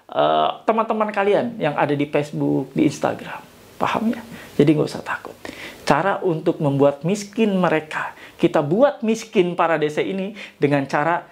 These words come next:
tidak dibayar, stop bayar, nggak usah dibayar. Cukup. Itu akan menyelamatkan banyak saudara-saudara kita di sana yang akan menerima pesan-pesan semacam ini.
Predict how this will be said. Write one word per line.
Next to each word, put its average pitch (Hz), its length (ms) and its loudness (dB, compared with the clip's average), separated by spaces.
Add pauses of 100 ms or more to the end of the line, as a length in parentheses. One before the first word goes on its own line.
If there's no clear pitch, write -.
(180)
tidak 147 480 2
dibayar, 147 560 4
stop 143 340 -2
bayar, 147 460 2
nggak 156 320 2
usah - 400 -4
dibayar. 131 480 -2 (1040)
Cukup. - 400 -2 (400)
Itu 151 240 4
akan 143 240 -2
menyelamatkan 135 640 -2 (240)
banyak 143 560 2
saudara-saudara 131 400 0
kita 127 240 0
di 120 80 -6
sana 123 240 0
yang 120 160 2
akan 147 320 -2
menerima 135 400 0
pesan-pesan 190 720 -2
semacam 175 400 -2
ini. - 320 -6